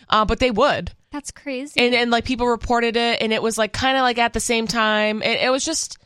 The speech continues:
Speaker 1: it was strange because the person in the other room had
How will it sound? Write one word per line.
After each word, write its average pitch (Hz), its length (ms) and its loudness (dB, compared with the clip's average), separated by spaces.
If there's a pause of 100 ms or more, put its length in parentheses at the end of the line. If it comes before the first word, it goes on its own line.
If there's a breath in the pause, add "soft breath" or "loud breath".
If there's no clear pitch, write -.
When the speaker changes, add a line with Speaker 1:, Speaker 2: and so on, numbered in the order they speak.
(380)
Speaker 1:
it - 80 0
was 294 160 0
strange 285 320 -2
because 254 160 -4
the 233 100 -4
person 254 380 -2
in 254 80 0
the 240 100 2
other 220 200 0
room 220 160 -2
had 214 240 -2